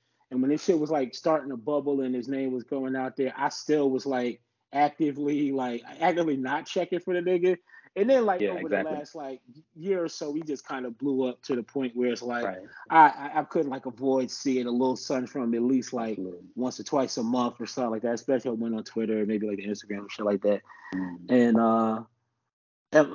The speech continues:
Speaker 1: my shit is, like, it, when he died, I ain't really care. You know what I'm saying? You know, it was what it was. It was, it's kinda interesting 'cause it was, like, news of his death kinda got out and was rumored for at least about, like, five, six hours and shit,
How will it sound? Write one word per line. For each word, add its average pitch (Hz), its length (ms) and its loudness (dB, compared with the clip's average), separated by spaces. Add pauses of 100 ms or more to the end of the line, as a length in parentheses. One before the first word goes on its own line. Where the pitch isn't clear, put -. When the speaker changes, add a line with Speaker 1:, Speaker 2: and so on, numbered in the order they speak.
Speaker 1:
my 196 160 4
shit 185 220 4
is, 175 240 4
like, 160 320 2 (1040)
it, 156 140 -4
when 156 140 -4
he 165 100 -4
died, 160 360 0
I 156 200 -6
ain't 151 100 -10
really 139 140 -8
care. 156 340 -10 (200)
You 127 80 -14
know 143 60 -10
what 147 60 -10
I'm 143 60 -14
saying? 160 420 -8 (160)
You 131 80 -14
know, 120 260 -8
it 123 60 -4
was 131 320 -2
what 131 120 -2
it 117 60 -2
was. 143 360 -2
It 139 60 -6
was, 127 140 -4
it's 156 100 -8
kinda 151 260 -2
interesting 156 420 -2
'cause 127 140 -4
it 131 80 0
was, 123 160 -6
like, 131 280 -2
news 139 240 0
of 127 60 -2
his 127 140 0
death 135 280 2
kinda 127 340 -2 (560)
got 143 280 4
out 135 200 -4
and 127 100 -4
was 104 160 -8
rumored 135 440 -2
for 123 220 -2
at 110 80 -4
least 147 260 0
about, 127 340 2
like, 120 220 -2
five, 123 320 -2
six 131 220 -6
hours 127 440 -2
and 120 120 -6
shit, 131 340 -4